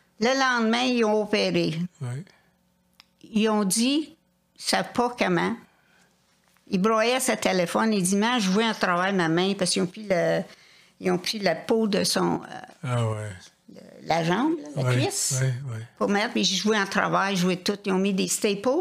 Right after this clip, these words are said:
Speaker 1: là, puis
Speaker 2: Oui,
Speaker 1: des,
Speaker 2: oui.
Speaker 1: ah, c'était pas beau. La main jusque le, le, le coude. Ça fait que j'ai dit, « Ben, je vais venir te voir. » Moi, comme maman, là, ça me brisait le cœur,
Speaker 2: Ben
Speaker 1: là.
Speaker 2: oui.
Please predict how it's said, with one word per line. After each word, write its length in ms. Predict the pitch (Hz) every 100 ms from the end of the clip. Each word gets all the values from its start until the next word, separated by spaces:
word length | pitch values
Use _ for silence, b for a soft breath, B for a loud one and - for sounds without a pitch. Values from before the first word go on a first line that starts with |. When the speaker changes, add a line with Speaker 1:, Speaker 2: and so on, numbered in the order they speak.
| 320 269
Speaker 1:
là, 120 | 269 320 -
puis 100 | 151
Speaker 2:
Oui, 60 |
Speaker 1:
des, 60 | 151
Speaker 2:
oui. 120 | 175 - 123
Speaker 1:
ah, 280 | 104 - - b b
c'était 280 | - 233 233
pas 100 | 214
beau. 160 | 180
La 200 | 180 226
main 280 | 247 247 254
jusque 300 | 233 240 -
le, 320 | 220 196 185
le, 340 | 180 175 180 196
le 80 | 185
coude. 220 | 208 180 - b b b b b b b b _
Ça 140 | -
fait 180 | 226 240
que 260 | 240 226 208
j'ai 160 | 196 208
dit, « 140 | 208 -
Ben, 160 | 220 202
je 100 | 208
vais 140 | 262
venir 240 | 269 311
te 80 | 302
voir. » 400 | 254 220 233 214 190
Moi, 220 | 220 269
comme 240 | 262 220
maman, 360 | 196 202 220 262
là, 160 | 240
ça 140 | 233 220
me 40 |
brisait 300 | 214 214 214
le 60 | 185
cœur, 280 | - 220 220
Speaker 2:
Ben 80 | 139
Speaker 1:
là. 80 | 143
Speaker 2:
oui. 140 | 143